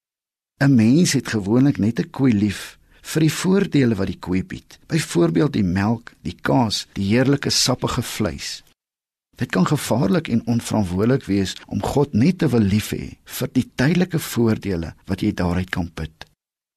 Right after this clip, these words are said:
Paulus sê aan Timoteus dat hy hom van mense moet distansieer wat die evangelie as iets winsgewends beskou.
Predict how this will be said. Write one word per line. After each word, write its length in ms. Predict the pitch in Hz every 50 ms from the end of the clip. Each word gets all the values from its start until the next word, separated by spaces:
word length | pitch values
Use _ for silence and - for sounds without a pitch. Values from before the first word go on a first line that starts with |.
| _ _ _ _
Paulus 380 | 78 82 107 117 135 135 - -
sê 140 | - 143 143
aan 160 | 139 135 131
Timoteus 680 | 127 - 104 101 98 98 107 117 120 - 127 135 127 -
dat 220 | - 98 - -
hy 80 | 104 104
hom 160 | 107 127 120
van 220 | - - 120 117 107
mense 320 | 101 107 123 127 - 139
moet 220 | 147 147 139 107 -
distansieer 840 | 107 - - - 117 120 113 - 110 110 104 98 120 151 160 123 -
wat 160 | - 110 120 120
die 80 | 113 -
evangelie 640 | 117 - - 120 113 - - - 147 156 139 127 107 98
as 140 | 98 - -
iets 240 | - 120 - - - -
winsgewends 720 | 101 95 - - - - - - 160 151 135 113 90 - - -
beskou. 400 | - - - - - 80 78 80